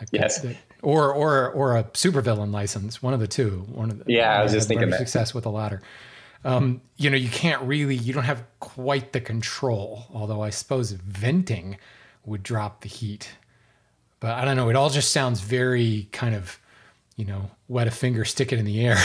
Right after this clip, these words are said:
Speaker 1: <laughs> It sounds very
Speaker 2: Yeah.
Speaker 1: imprecise.
Speaker 2: That's, I think, one of the unique things about a solar kiln, and that's probably why we don't see it. There are a couple guys doing it on, on a larger production scale, but it's not very common.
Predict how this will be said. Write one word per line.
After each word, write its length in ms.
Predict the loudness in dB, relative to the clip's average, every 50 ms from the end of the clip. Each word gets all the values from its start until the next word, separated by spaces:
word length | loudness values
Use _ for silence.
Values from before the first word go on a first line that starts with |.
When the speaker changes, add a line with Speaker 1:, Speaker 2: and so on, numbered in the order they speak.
| 6 6
Speaker 1:
<laughs> 180 | 4 6 6 4 4 4
It 240 | 4 2 2 0 -2
sounds 260 | 0 2 2 0 2
very 200 | 4 4 6 6
Speaker 2:
Yeah. 140 | 6 4 2
Speaker 1:
imprecise. 680 | 2 -2 -2 0 0 -2 -2 -2 -4 -4 -4 -4 -4 -8 -16 -20 -20 -20 -20 -20 -20 -20 _ _ _ _ -16 -16 -16 _ _
Speaker 2:
That's, 220 | 2 2 2 4 2
I 80 | 2 4
think, 240 | 4 2 2 2
one 160 | 2 4 4 4
of 120 | 4 4
the 340 | 4 6 6 6 4 2 -2 -8 -18 -20 -20 -4 _
unique 240 | 2 4 4 4 4
things 180 | 2 2 4 2
about 260 | 2 4 4 4 4 4
a 40 |
solar 280 | 2 2 2 2 2 2
kiln, 460 | 0 0 0 2 2 2 2 0 -2 -2 -2
and 140 | 0 2 2
that's 140 | 2 0
probably 300 | 0 0 0 2 2 2
why 160 | 4 4 4 2
we 140 | 2 2
don't 220 | 2 2 0 0 0
see 220 | 0 0 2 2 2
it. 240 | 2 2 0 -2 -2
There 220 | 0 2 4 4 4
are 140 | 4 4
a 40 | 2 2
couple 200 | 0 0 2 2
guys 220 | 2 2 2 2
doing 160 | 2 2 2 4
it 60 | 4
on, 160 | 2 2 2 0
on 120 | 2 2 2
a 60 | 4
larger 260 | 4 2 2 2 0
production 460 | 0 0 0 0 0 0 -2 -2 -2
scale, 420 | -2 -2 0 0 0 0 0 -2 -6 _ _ _ _ _ _ _ _ _ _ _ -2
but 340 | 0 2 2 2 0 -4 -4 _
it's 200 | -2 0 0 0
not 180 | 0 0 2 2
very 160 | 2 2 0
common. 440 | 0 0 0 0 0 0 0 -2